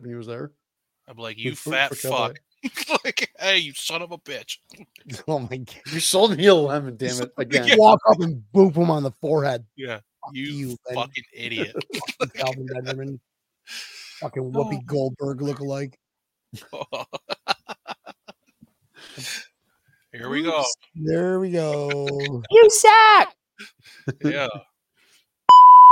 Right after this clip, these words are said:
Speaker 3: Gotta bleep that one out. <laughs> But, all right. Baker Mayfield. How many times are we going to destroy him tomorrow?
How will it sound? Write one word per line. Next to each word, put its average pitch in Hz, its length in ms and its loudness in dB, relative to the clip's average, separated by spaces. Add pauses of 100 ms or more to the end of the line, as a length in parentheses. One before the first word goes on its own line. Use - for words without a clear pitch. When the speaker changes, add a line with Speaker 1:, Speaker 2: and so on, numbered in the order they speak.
(240)
Speaker 3:
Gotta 370 160 8
bleep 135 360 -8
that 127 200 -8
one 127 160 -12
out. 127 280 -16 (1200)
<laughs> 220 320 0
But, 202 380 4 (500)
all 226 120 6
right. 151 240 2 (960)
Baker 202 320 0
Mayfield. 135 420 -10 (800)
How 185 220 -4
many 220 160 -6
times 170 360 -6
are 156 80 -6
we 143 120 -10
going 143 240 -10
to 135 80 -12
destroy 120 440 -16
him 95 180 -20
tomorrow? 92 380 -20